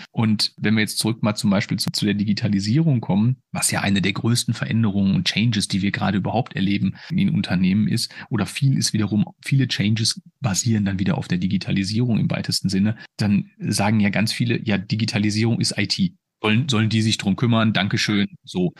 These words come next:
Das stimmt ja nicht, sondern in meiner Realität ist das nur ein Drittel der Wahrheit. Sondern Digitalisierung ist ja I T plus die Prozesse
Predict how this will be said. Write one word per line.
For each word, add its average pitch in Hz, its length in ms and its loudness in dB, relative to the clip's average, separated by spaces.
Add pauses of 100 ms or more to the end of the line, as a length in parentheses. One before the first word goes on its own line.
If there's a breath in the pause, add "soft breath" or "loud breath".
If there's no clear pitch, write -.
(500 loud breath)
Das 110 120 -2
stimmt 180 240 2
ja 98 100 0
nicht, - 280 -6
sondern 101 320 2
in 104 180 0
meiner 123 340 4
Realität 120 640 0
ist 127 120 -2
das 113 160 -2
nur 117 100 0
ein 104 140 0
Drittel 123 280 0
der 92 160 -4
Wahrheit. - 400 -2 (520 loud breath)
Sondern 95 400 2
Digitalisierung 107 720 2
ist 117 100 0
ja - 140 -2
I 98 80 -2
T 156 340 2 (260)
plus - 280 0
die 127 100 0
Prozesse 127 680 0